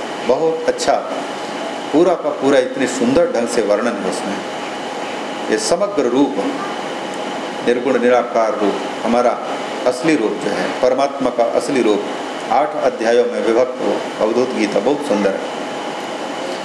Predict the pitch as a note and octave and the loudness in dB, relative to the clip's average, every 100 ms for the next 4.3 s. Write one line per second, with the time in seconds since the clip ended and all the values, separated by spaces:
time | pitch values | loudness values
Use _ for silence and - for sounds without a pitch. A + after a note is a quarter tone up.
0 | - - - - - - B2 C3 D3 D3 | -8 -8 -6 -6 -6 0 2 2 0 0
1 | C#3 C#3+ C#3 C3+ D3 C3+ B2 A#2+ B2 B2 | 2 2 4 2 0 0 0 2 2 2
2 | A#2+ A2 G#2 G#2 G#2 - - - - - | 2 0 0 0 0 -4 -6 -6 -6 -6
3 | - - - A#2 A#2+ B2 B2+ B2+ A#2+ - | -6 -6 0 0 2 2 2 2 0 0
4 | A2+ B2+ G#2 | 0 0 0